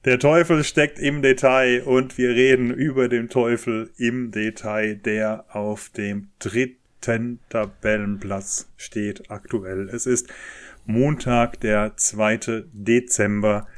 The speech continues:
gleich einundzwanzig Uhr im F C K-Land, im Umfeld, im so schwierigen Umfeld ist alles gar nicht so schwierig im Moment, denn es läuft. Wir haben sechs Spiele in Folge nicht verloren.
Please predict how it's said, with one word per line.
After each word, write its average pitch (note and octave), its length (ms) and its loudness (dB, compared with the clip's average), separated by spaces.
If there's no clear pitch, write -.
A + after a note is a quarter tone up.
gleich A2 420 2
einundzwanzig A2 680 -2
Uhr G#2+ 440 -2
im A#2 240 0
F A2+ 240 -6
C A2 140 -4
K-Land, A2+ 540 2
im G#2+ 160 -4
Umfeld, C3+ 680 0
im A#2 160 -4
so B2 140 -2
schwierigen C3 540 0
Umfeld A#2 440 0
ist A#2 120 -6
alles A2 320 0
gar G#2+ 140 2
nicht G#2+ 100 -2
so A2 80 -10
schwierig G#2 400 -2
im G#2 80 -4
Moment, G2 400 -2
denn D3 100 0
es D#3 140 -8
läuft. G3 420 0
Wir A#2 80 -2
haben A#2 100 0
sechs - 380 -2
Spiele C#3 320 -2
in B2+ 80 -2
Folge B2 380 0
nicht B2+ 220 -2
verloren. A#2 500 -2